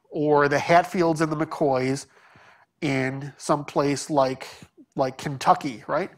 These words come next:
Same sorts of things happen here. Romania is an int-, Romanian, as far as the language,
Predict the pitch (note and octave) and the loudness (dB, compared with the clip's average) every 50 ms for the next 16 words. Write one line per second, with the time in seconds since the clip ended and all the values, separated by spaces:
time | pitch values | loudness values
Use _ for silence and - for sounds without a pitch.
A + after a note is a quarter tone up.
0 | _ _ _ _ - - - _ _ _ _ - - A#3+ A#3 A#3+ A#3 - A3+ G#3+ | _ _ _ _ -20 -20 -20 _ _ _ _ -6 -4 -2 -2 -2 2 2 2 2
1 | G#3+ G#3 F#3+ G3+ G3 F3+ - F3 D#3+ D#3 - D3+ C3+ C3+ B2+ E2 - - _ _ | 2 0 -2 -2 -2 0 2 2 2 2 2 -2 -8 -8 -10 -10 -12 -16 _ _
2 | _ _ _ _ _ _ _ _ _ _ _ _ _ _ _ _ _ _ _ _ | _ _ _ _ _ _ _ _ _ _ _ _ _ _ _ _ _ _ _ _
3 | _ _ _ _ _ _ _ - - - - - - - _ _ _ _ _ _ | _ _ _ _ _ _ _ -10 -8 -8 -8 -10 -14 -20 _ _ _ _ _ _
4 | _ _ _ _ _ _ _ _ _ _ _ _ _ _ _ _ _ _ _ _ | _ _ _ _ _ _ _ _ _ _ _ _ _ _ _ _ _ _ _ _
5 | _ _ _ _ _ _ _ _ _ _ _ _ _ _ _ _ _ - - - | _ _ _ _ _ _ _ _ _ _ _ _ _ _ _ _ _ -18 -18 -18
6 | - _ _ - - - - _ _ _ _ _ _ - G#3+ A3 A#3 D4 F4 F#4 | -18 _ _ -20 -20 -20 -20 _ _ _ _ _ _ 8 8 10 10 8 6 6
7 | G4 - G#3+ A#3 A3 A#3 G#3 - - - - - F#3+ F3+ F#3+ F#3+ G#3+ C4 C#4+ C4 | 6 6 6 4 2 2 -2 -6 -10 -14 -6 2 4 6 6 8 6 6 4 2
8 | B3+ B3 A#3 F#3+ - F#3 E3+ - - G#3+ G#3 G#3 F#3 E3 E3+ D3+ D#3+ E3+ F#3+ G3 | 0 0 -2 -2 -2 -2 -2 2 4 6 6 6 6 6 6 6 8 6 6 4
9 | F#3 D#3 C#3+ C3+ C3+ D3 - - | 2 2 2 0 0 -2 -8 -12